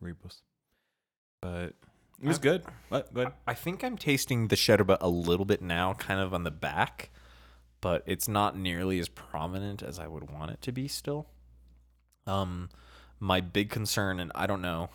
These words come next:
Speaker 2: depending on how much we have to say about this, we may find that out, we may not.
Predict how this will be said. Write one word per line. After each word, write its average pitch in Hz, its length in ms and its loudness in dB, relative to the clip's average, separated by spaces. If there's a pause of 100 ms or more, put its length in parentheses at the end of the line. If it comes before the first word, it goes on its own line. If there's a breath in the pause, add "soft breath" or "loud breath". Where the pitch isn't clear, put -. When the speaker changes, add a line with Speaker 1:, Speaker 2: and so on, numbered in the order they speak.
(120)
Speaker 2:
depending 110 300 -4
on 87 80 -2
how 95 140 -2
much 90 200 -4
we 92 80 -2
have 90 160 -4
to 85 80 -2
say 90 220 2
about 80 260 0
this, 82 260 -2
we 92 80 -4
may 85 220 -2
find 80 400 -4
that 78 140 0
out, 80 180 2
we 82 100 -4
may 82 180 -6
not. 80 300 -8